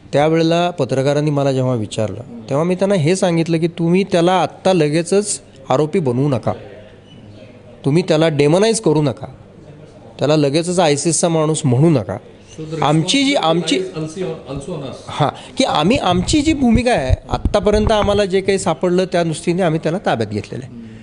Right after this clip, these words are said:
Speaker 1: यापुढं आम्ही आमची केस बिल्ड करू, पुरावा गोळा करू, पुरावा गोळा करून आम्ही चार्जशीट करू.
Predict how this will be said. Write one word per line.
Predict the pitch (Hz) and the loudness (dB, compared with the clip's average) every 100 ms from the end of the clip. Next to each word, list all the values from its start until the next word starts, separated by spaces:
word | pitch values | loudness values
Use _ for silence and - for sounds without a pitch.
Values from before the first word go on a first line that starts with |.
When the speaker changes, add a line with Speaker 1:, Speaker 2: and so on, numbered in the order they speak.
| - - | -8 0
Speaker 1:
यापुढं | 151 185 196 196 | 0 2 2 2
आम्ही | 185 196 | 2 0
आमची | 165 190 | 0 -2
केस | - 175 - | 0 0 0
बिल्ड | 143 160 | 0 0
करू, | - 113 120 - - - 110 110 - - - - - | 0 -2 -4 -10 -20 -20 -20 -20 -20 -20 -20 -20 -10
पुरावा | 120 131 180 202 | -2 2 2 2
गोळा | 160 135 127 | 2 0 0
करू, | 113 107 117 | -2 -6 -6
पुरावा | - 160 226 233 | -2 0 2 2
गोळा | 220 | 0
करून | 220 226 240 | 0 0 -2
आम्ही | 220 | -2
चार्जशीट | 240 170 120 - - | -2 -2 -2 -6 -12
करू. | - | -14